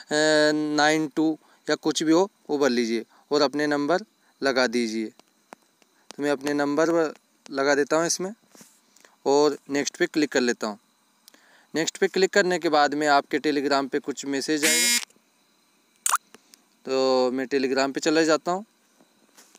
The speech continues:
जाने के बाद में आपको ये नीचे मैसेज आ रहा है, इसको आपको यहाँ पर कॉपी कर लेना है। कॉपी करने के बाद में नीचे ये मैसेज पे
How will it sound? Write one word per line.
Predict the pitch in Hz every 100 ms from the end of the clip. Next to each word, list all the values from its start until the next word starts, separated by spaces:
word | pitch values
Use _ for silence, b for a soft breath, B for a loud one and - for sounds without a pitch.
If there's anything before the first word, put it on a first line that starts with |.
| _ _ _ _ -
जाने | 131 151 185
के | 190
बाद | 156 151 143
में | 151
आपको | 147 147 135 156
ये | 151
नीचे | 143 131 151
मैसेज | 143 139 - 147
आ | 143
रहा | 156
है, | 185 - b b - 139
इसको | - 151
आपको | 143 139 - 147 147 139 - B B B B -
यहाँ | 135 143
पर | 139 147 147 143 143 127 - - _ _ _ - - - -
कॉपी | 151 139 170
कर | 180
लेना | 175 180
है। | 190 233 _ - _ _ _ - - -
कॉपी | 147 143 170
करने | 170 156 190
के | 202
बाद | 165 156 151
में | 151 151 143 B B B B -
नीचे | 151 143 170 165 160 147 - _ B B B B - 214
ये | 156 151
मैसेज | 151 143 160 156 139
पे | 165 156 143